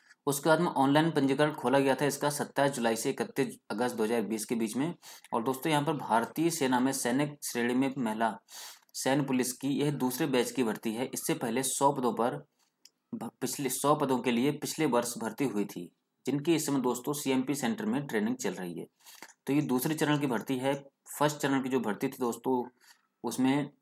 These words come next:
गर्ल्स के लिए सौ पदों पर केवल पूरे इंडिया में भर्ती की गई थी। तो इस बार जो पद हैं दोस्तों, काफ़ी ज़्यादा बढ़ाए जा सकते हैं। तो इस बार आपके लिए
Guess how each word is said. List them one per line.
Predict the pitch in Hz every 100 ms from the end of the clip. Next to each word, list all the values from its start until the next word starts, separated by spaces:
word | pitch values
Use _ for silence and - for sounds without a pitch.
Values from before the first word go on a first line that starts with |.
| 135
गर्ल्स | 123 127 135
के | 151
लिए | 131 135 143
सौ | - 143
पदों | 147 131 127
पर | 131
केवल | 135 123
पूरे | 120 131 123
इंडिया | 117 123
में | 123
भर्ती | 113 104 107
की | 117 123
गई | 120
थी। | 127 147 156 _ - -
तो | -
इस | - 123
बार | 143
जो | 147 143
पद | 143 131
हैं | 127
दोस्तों, | 131 117 -
काफ़ी | 120 113 120
ज़्यादा | 107 110 113
बढ़ाए | 107 117
जा | 123
सकते | 117 - 120
हैं। | 135 156 - - - _ 123
तो | 117
इस | 123
बार | 135
आपके | 127 - 117
लिए | 120 151